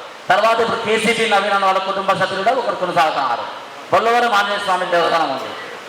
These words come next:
దాంట్లో కూడా వచ్చేసి మన కేవీ చెలపతన్న వాళ్ళు ధర్మకర్తగా కొనసాగుతున్నారు. అంటే ప్రతి ఒక్క దేవస్థానము, ప్రతి ఒక్క కమిటీలో,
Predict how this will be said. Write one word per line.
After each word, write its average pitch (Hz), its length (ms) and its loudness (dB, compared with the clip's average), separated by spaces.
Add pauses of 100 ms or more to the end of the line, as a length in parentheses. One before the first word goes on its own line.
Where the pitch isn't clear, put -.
(100)
దాంట్లో 220 360 4
కూడా 214 160 2
వచ్చేసి 220 680 -2 (200)
మన 185 120 4
కేవీ 208 420 0 (100)
చెలపతన్న 190 360 2
వాళ్ళు 196 640 0
ధర్మకర్తగా 185 560 2
కొనసాగుతున్నారు. 135 760 0 (400)
అంటే - 140 -4
ప్రతి 247 380 -2
ఒక్క 240 220 4
దేవస్థానము, 220 800 2 (280)
ప్రతి 247 320 0
ఒక్క 247 140 4
కమిటీలో, 233 580 2